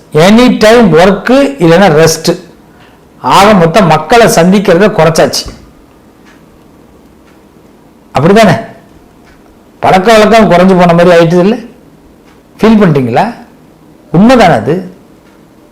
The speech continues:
ஏன்னா கும்பராசிக்கு இப்ப மன தெளிவு ஏற்படுது. வாழ்க்கையில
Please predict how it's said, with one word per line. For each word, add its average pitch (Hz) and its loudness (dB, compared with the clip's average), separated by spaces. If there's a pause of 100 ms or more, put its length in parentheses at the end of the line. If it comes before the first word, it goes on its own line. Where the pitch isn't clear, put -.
(240)
ஏன்னா 214 2 (160)
கும்பராசிக்கு 226 0 (960)
இப்ப 175 0 (180)
மன 208 2 (240)
தெளிவு 247 2 (100)
ஏற்படுது. 151 -2 (1400)
வாழ்க்கையில 214 2